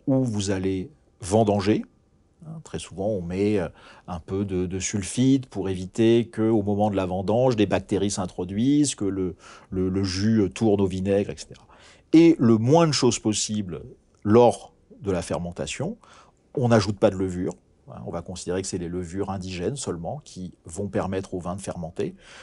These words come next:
Ce qui fait que dans les vins nature, parfois les fermentations durent, euh, huit mois, euh, dix mois, parfois un an. Hein,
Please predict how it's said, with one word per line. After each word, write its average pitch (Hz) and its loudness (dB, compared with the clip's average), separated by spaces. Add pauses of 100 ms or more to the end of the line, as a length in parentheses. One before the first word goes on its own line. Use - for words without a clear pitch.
(140)
Ce - -14
qui - -10
fait 117 2
que 104 -2
dans 101 0
les 95 2
vins 95 0
nature, 92 4
parfois - 4
les 113 6
fermentations 92 -4
durent, 98 -4
euh, 82 -6 (460)
huit 113 0
mois, 208 0 (200)
euh, 87 -10
dix 90 -4
mois, 190 0
parfois - -2
un 143 4
an. 233 -4 (180)
Hein, - -14